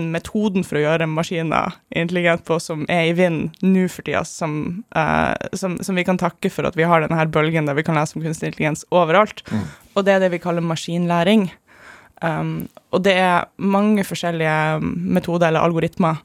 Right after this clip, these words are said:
Speaker 1: for å få maskiner til å lære seg selv hvordan de skal løse et problem, basert på data, eller jeg liker jo egentlig bare å kalle det erfaring.
Speaker 2: Mm.
Speaker 1: Og det fungerer som fy akkurat nå for det, og det er det som gjør at maskiner liksom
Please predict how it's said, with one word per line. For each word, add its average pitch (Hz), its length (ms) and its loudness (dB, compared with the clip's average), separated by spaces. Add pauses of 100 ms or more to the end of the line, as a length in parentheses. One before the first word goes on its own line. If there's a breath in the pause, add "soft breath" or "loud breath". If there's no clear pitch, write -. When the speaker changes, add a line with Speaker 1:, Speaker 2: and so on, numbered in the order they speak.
(100)
Speaker 1:
for 190 320 0
å - 80 -2
få 175 160 0
maskiner 175 680 0 (100)
til 160 240 0
å 165 140 0
lære 160 260 4
seg 147 160 -8
selv 180 560 -2
hvordan 151 240 -2
de 147 80 -8
skal 151 160 -8
løse 156 240 -6
et - 80 -20
problem, 190 320 4 (320 loud breath)
basert 160 340 -2
på 165 140 -2
data, 151 320 2 (180)
eller - 300 -4 (160)
jeg 160 140 -2
liker 156 160 -2
jo - 80 -10
egentlig 156 180 -4
bare - 160 0
å - 80 -8
kalle - 160 -4
det - 160 0
erfaring. 156 560 0
Speaker 2:
Mm. - 160 2 (880 loud breath)
Speaker 1:
Og 190 140 2 (500)
det 294 140 4 (100)
fungerer 175 320 2
som 165 160 -4
fy 160 320 0
akkurat - 320 -2
nå 170 80 2
for 196 160 -4
det, 254 80 6
og 285 160 4
det 196 140 0
er 160 60 -12 (280)
det 240 160 4
som 220 160 2
gjør 208 300 4
at - 100 -12
maskiner 156 600 0
liksom 160 160 -2